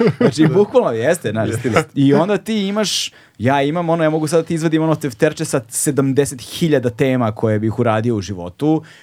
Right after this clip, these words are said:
Speaker 2: od kojih šezdeset, ono, sed-, šezdeset devet hiljada devetsto devedeset devet neću nikad, ali ovu jednu ću možda nekad negde, pa kad nju precrtaš, onda razmišljaš o nekoj sledeći.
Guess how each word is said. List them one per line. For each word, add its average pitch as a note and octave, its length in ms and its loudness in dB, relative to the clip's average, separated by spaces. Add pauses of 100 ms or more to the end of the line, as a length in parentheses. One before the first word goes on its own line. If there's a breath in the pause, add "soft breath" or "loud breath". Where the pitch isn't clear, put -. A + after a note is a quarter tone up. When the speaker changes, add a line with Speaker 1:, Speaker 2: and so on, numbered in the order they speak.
Speaker 2:
od B2 240 0
kojih C3 400 0 (300)
šezdeset, B2 640 -2 (180)
ono, B2 220 0
sed-, A2 440 -4 (420)
šezdeset B2+ 380 -2
devet B2 240 0
hiljada B2+ 240 0
devetsto A#2+ 240 2
devedeset A#2+ 320 2
devet A#2 340 0 (180 loud breath)
neću A#2 240 -2
nikad, C3 480 2 (200 loud breath)
ali B2 220 2
ovu D#3 200 4
jednu D3 360 2
ću A#2+ 140 -6
možda B2 360 2
nekad A2+ 420 -2
negde, C#3+ 300 0
pa A#2 140 -8
kad A#2+ 160 -6
nju C3 120 -2
precrtaš, B2 440 -6
onda A#2+ 180 2
razmišljaš A2 400 -2
o G#2+ 40 -6
nekoj G#2 180 -6
sledeći. E2 440 -10